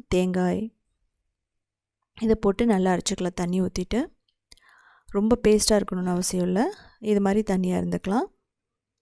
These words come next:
இப்போ பாருங்க, மூணு விசிலுக்கு அப்புறம் அந்த ஸ்டீமை ரிமூவ் பண்றோம். ரிமூவ் பண்ணிட்டு எடுத்துட்டு முதல்ல நல்லா மிக்ஸ் பண்றோம். இப்பவே வந்து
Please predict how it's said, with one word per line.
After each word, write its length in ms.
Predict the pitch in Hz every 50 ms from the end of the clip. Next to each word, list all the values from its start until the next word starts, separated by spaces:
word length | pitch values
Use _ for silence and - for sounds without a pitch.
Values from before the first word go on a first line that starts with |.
| _ _ _ -
இப்போ 240 | 226 226 220 220 214
பாருங்க, 380 | - 202 196 185 185 208 254
மூணு 260 | 277 240 202 190 190
விசிலுக்கு 380 | 180 175 - - 202 208 - 190
அப்புறம் 300 | 185 - 208 240 311 330
அந்த 440 | 262 208 196 190 180 180 180 190 190 185 - - -
ஸ்டீமை 400 | - - - 233 226 226 220 208
ரிமூவ் 260 | 190 185 185 196 196 196 185
பண்றோம். 300 | 180 175 175 190 226 339 - _ _ _ _ _ _ _ _ _ _ _ _ _ _ - -
ரிமூவ் 200 | 220 233 247 277
பண்ணிட்டு 380 | 269 - 233 214 208 214 202 202
எடுத்துட்டு 460 | 190 185 - - - - 277 392 427 - - - - 202
முதல்ல 300 | 202 202 202 220 220 214
நல்லா 300 | 196 185 180 185 190 190
மிக்ஸ் 340 | 185 175 180 - - - -
பண்றோம். 320 | 175 165 175 180 208 262 - _ _ _ _ _ _ _ _ _ _ -
இப்பவே 400 | 208 202 - 233 226 226 233 233
வந்து 380 | 220 202 196 220 277 349 -